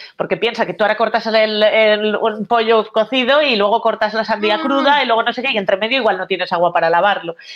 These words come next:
Speaker 1: Y ahí, pues, es otro, otro simpático caldo de cultivo de cosas que
Speaker 2: Mm.
Speaker 1: luego te ponen malo.
Speaker 2: Vale, o sea, el picnic es divertido, pero hay que pensarlo antes.
Speaker 1: Hay que
Speaker 2: No
Speaker 1: pensarlo
Speaker 2: vale,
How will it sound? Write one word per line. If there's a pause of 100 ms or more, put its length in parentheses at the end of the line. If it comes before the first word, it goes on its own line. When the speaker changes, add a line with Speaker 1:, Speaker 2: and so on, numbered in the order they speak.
(140)
Speaker 1:
Y
ahí,
pues,
es
otro, (100)
otro
simpático
caldo
de
cultivo
de
cosas
que
Speaker 2:
Mm.
Speaker 1:
luego (200)
te
ponen
malo. (480)
Speaker 2:
Vale, (140)
o
sea,
el
picnic
es
divertido,
pero
hay
que
pensarlo
antes.
Speaker 1:
Hay
que
Speaker 2:
No
Speaker 1:
pensarlo
Speaker 2:
vale,